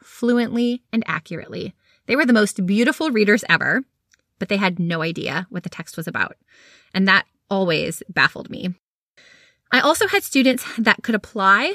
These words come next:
comprehension strategies to some texts, but not others. So they were really inconsistent. And again, that also really confused me. And then I would have some students that would be able to answer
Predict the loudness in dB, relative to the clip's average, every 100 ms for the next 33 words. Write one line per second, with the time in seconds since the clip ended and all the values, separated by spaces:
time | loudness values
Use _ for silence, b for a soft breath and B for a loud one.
0 | -8 -4 0 2 2 0 -2 -2 -4 -4
1 | -4 -4 -4 -4 -6 -10 _ -4 0 0
2 | 0 2 2 4 0 -2 -2 -12 -10 -10
3 | -12 -14 _ _ -2 0 4 4 4 2
4 | 0 -4 -8 -10 -10 -4 0 2 2 2
5 | 2 4 4 0 2 2 2 2 0 0
6 | -4 -6 -8 -16 -20 _ -8 -4 -2 -2
7 | -2 -2 -4 -6 -8 -6 -6 -4 -6 -4
8 | -4 -2 -4 -6 -12 -12 B B B B
9 | B B 2 4 6 4 4 2 2 4
10 | 2 4 2 2 0 0 2 0 0 -6
11 | -4 2 4 2 -2 -2 0 2 0 -2
12 | -8 -2 0 2 2 0